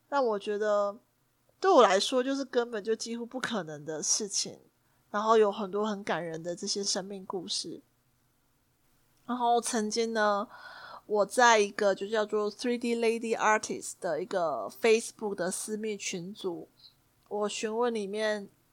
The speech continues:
呃，几个非常成功的，在游戏也非常成功的美术们，“诶，你们是有什么诀窍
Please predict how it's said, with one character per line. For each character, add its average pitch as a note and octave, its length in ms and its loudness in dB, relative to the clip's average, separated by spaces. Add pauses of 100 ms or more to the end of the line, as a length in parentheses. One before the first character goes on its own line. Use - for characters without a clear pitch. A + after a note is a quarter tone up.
呃， G3 240 0
几 G3+ 200 -2
个 G3 180 0
非 A3+ 160 0
常 G3+ 180 0
成 G3 360 -4
功 G3+ 240 -2
的， F#3 140 -2
在 G3 140 0
游 F#3+ 200 0
戏 G#3+ 160 -4
也 G3+ 80 0
非 G#3 120 -4
常 F#3+ 180 -2
成 G3+ 260 -6
功 G#3+ 160 -10
的 A3 100 0
美 F#3 220 -4
术 G#3+ 240 -4
们 D#3 260 -8 (840)
，“诶， A#3+ 180 -4
你 B3+ 120 -4
们 G#3+ 220 -4
是 C#4 180 -4
有 A#3 120 4
什 G#3 140 -8
么 G3 120 -12
诀 E3+ 280 -8
窍 G3 460 0